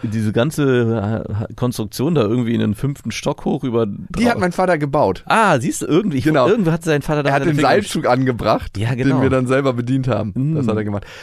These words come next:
Speaker 2: Aber ich finde diesen Abnabelungsprozess ultra, ultra spannend. Und welchen Einfluss unsere Eltern bis ins Erwachsenenalter auf uns haben und wir es manchmal gar nicht merken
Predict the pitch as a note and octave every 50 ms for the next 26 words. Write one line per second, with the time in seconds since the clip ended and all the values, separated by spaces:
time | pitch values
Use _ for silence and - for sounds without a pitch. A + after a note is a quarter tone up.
0 | - - - - C3+ C#3 C3+ G3 G#3 G3+ G3 D3+ B2+ - - - D#3+ D#3+ - E3+
1 | D3 A#2+ A2+ A2 A2 G#2+ G#2 - - - - G2+ F2+ - - F2+ E2+ - - -
2 | - - - A#2+ A#2+ - - G2+ F#2 E2+ G2 - - F2+ F#2 - - - F2 E2
3 | F2 - - A#2+ A#2 G2+ A2 - - G2 - - C#3 G#3 - - A#2+ A2 - A2
4 | G2 F#2+ F#2+ - - B2+ D#3+ F3+ F3 - A#2 A2+ C3+ D#3+ F3+ - - - - -
5 | - C#3 C#3+ - C#3+ - - - - - - E3 - - - A#2+ - - G2+ G#2
6 | G#2 - - - G2+ - A2 G#2 - - - - - - - - - - G2 G#2
7 | G#2+ G#2+ - C3+ C#3+ C#3 - A#2+ A2+ G#2 G2+ G2+ G#2 G2+ - A2 A#2 A#2+ - -
8 | A2 F#2